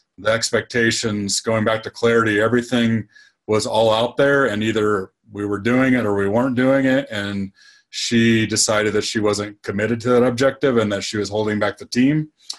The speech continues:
And that allowed us to kind of part as friends and wish each other well. And the team felt the same. So, um, s-, long story short, I think it's just making sure that they have measurable standards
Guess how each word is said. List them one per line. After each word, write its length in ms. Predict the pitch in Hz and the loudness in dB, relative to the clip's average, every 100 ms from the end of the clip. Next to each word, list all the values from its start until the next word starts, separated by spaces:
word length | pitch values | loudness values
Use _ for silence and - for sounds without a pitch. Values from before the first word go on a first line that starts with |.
| - _ _ | -18 _ _
And 260 | - 107 104 | -6 -4 -2
that 160 | 107 107 | 0 2
allowed 360 | 104 104 104 | 2 2 2
us 200 | 104 - | 0 -2
to 120 | - 104 | -4 -6
kind 240 | 107 104 | -4 -2
of 280 | 104 98 _ | -2 -4 _
part 220 | 107 104 | -2 0
as 140 | 98 | -2
friends 440 | - 110 117 117 110 | -4 -2 2 2 0
and 140 | 101 | -2
wish 180 | 104 - | -4 -6
each 140 | 101 | -6
other 220 | 110 101 98 | -4 -2 0
well. 400 | 107 113 110 104 | 2 4 2 0
And 220 | 98 95 _ - _ | -4 -8 _ -20 _
the 100 | 98 | -12
team 280 | - 117 101 | -2 0 2
felt 200 | 110 101 | -2 -2
the 80 | 101 | -2
same. 460 | - 117 113 113 | -2 0 0 0
So, 460 | 113 120 107 101 - _ _ - _ _ _ | 0 2 2 0 -4 _ _ -20 _ _ _
um, 540 | 98 104 107 107 110 - _ | -2 0 2 0 -2 -6 _
s-, 180 | - - _ _ | -14 -14 _ _
long 240 | 131 131 127 | 0 0 0
story 260 | - 127 | 2 0
short, 300 | 117 - 123 | 0 0 2
I 80 | 120 | 2
think 240 | 117 117 113 | 0 -2 -4
it's 120 | - | -4
just 160 | 113 | -4
making 320 | 113 110 110 104 | -2 -2 -2 -4
sure 280 | - 117 | 0 0
that 180 | 110 104 | 0 0
they 100 | 110 | 0
have 200 | 104 101 | 0 0
measurable 440 | 101 110 104 101 101 | 0 0 0 -2 -4
standards 720 | - 113 127 139 127 117 | -2 0 2 2 0 -4